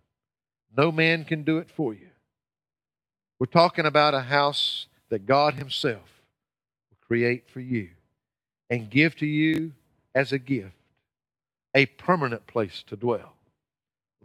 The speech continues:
Life eternal, a dwelling place where when you leave this body, you move into that permanent one that will never decay,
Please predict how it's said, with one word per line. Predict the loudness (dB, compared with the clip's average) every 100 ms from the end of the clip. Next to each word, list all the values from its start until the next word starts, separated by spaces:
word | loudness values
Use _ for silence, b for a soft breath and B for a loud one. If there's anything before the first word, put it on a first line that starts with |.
| 0
Life | 2 0 -12 _ -8
eternal, | -4 0 0 -2 -18 _ _ _ _ _ _ -2
a | 0
dwelling | 4 4 4 0
place | 0 2 2 -2 -4 -4 -8 -14 _ _ _ _ _ _ _
where | -2 0
when | 0 0
you | 2 2 2 0 -6 _ _ _ _
leave | 0 4 2 0 -8 -20 -2
this | 0 0
body, | -2 -4 -4 -16 _ _ _ _ _ _ _ _ _ _
you | -6 -2
move | -2 0
into | -2 -2
that | -2 -2 -4
permanent | -8 -8 -8 -16
one | -20 _ _ _ _ _ _ _
that | -12
will | -6
never | -2 -2 -2
decay, | -8 -4 -6 -6